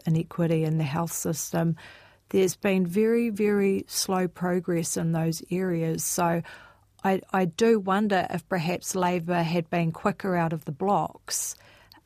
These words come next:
a bit braver too on Māori issues, if that seat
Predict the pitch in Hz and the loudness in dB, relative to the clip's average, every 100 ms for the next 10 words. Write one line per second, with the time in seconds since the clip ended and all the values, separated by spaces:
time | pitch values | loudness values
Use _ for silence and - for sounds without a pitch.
0 | _ - 175 202 - - 175 190 190 170 | _ -6 -2 -2 -2 0 2 2 2 0
1 | 165 - 196 170 165 170 165 160 165 - | -2 -2 0 2 2 2 2 0 -2 -2
2 | 185 - 170 170 - _ _ 240 233 - | -2 0 0 0 -4 _ _ -4 -4 -8
3 | 202 185 - - 170 | -4 -4 -4 -4 -4